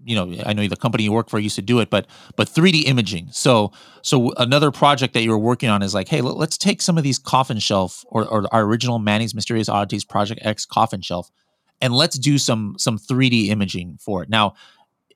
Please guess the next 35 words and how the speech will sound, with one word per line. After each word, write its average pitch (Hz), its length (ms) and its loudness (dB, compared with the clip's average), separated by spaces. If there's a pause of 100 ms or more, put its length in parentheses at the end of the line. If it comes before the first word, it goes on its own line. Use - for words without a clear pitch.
(580)
three 190 220 2
D 220 80 4
ima-, 175 140 4
imaging 139 540 2
has 113 120 2
come - 180 -2
a 117 60 2
long 110 260 4
ways. 98 280 0
You 110 80 -4
know, 98 80 0
there's 123 360 0
back 127 280 0
in 131 80 -2
the 110 80 0
day, 113 240 2
you 95 140 -2
know, 92 120 0
where, 92 280 -2
where 92 280 -4 (800)
people 131 180 -2
think 123 160 -4
of 104 100 -4
three 131 220 0
D 113 140 0
images 98 320 -2
and 98 100 -4
it 95 60 -6
looks 104 240 -6
like 95 120 -6
something, 107 280 -6
like, 95 200 -8
completely 120 680 -4
fake, - 500 -2
but, 98 180 0